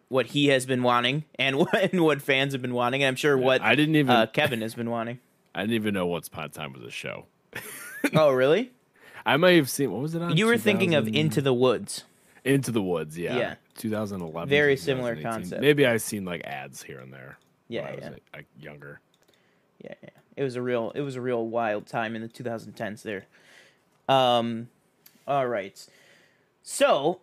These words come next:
Speaker 1: next up, speaking of Moffs and such, and Disney Plus and Star Wars, uh, we have Matt Lanter in an exclusive interview with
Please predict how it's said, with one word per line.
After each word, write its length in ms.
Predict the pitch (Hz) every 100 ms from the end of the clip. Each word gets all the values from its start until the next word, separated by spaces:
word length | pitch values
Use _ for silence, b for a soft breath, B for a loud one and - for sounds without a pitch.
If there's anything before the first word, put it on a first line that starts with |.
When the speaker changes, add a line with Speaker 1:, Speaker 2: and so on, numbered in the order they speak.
| -
Speaker 1:
next 420 | 160 185 196 -
up, 180 | 151 147
speaking 480 | - 277 240 185 131
of 480 | 127 120 139 - _ _ _ _ -
Moffs 680 | 135 127 120 147 - - - -
and 460 | 123 120 120 120 -
such, 600 | - 143 127 - - -
and 320 | 117 127 120 131
Disney 320 | 131 120 123
Plus 380 | 117 123 135 -
and 300 | 127 120 123
Star 260 | - 226 185
Wars, 300 | 123 147 - B B B -
uh, 320 | 156 147 123
we 140 | 139 190
have 320 | 175 151 143 -
Matt 520 | - 131 127 151 214 -
Lanter 800 | 135 131 143 190 - 92 98 147 _ _ _ _ _ _ _ _ _ _ -
in 120 | 135
an 80 | 127
exclusive 800 | 123 - - 139 180 208 196 147
interview 460 | 165 160 120 110
with 280 | 117 123 -